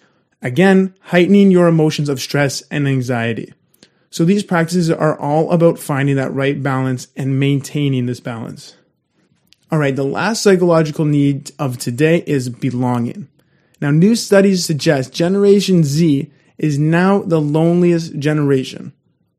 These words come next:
Our generation is statistically experiencing more feelings of isolation, getting married later, and the worst of all, ladies and gentlemen, having less sex. Gosh, that's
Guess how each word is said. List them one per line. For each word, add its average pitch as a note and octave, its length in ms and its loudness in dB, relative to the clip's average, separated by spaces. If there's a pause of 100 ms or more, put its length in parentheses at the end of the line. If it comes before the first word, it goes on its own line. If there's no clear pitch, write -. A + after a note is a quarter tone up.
(120)
Our F3+ 140 0
generation F#3+ 540 6
is D3 340 -4
statistically G3+ 920 0
experiencing D3+ 800 -2 (280)
more E3 300 2
feelings G3+ 380 2
of C#3 120 -8 (120)
isolation, D3+ 760 0 (380)
getting G3 320 4
married F#3+ 300 6
later, D#3+ 240 4 (100)
and C#3+ 140 -4
the C#3 40 -2
worst G#3 420 -2
of F3 180 -4
all, G#3 320 2
ladies G3 240 4
and D#3 100 2
gentlemen, D#3+ 400 0 (220)
having E3 580 -2
less F#3+ 500 0
sex. - 680 -2 (320)
Gosh, F3+ 320 -4
that's F3+ 340 0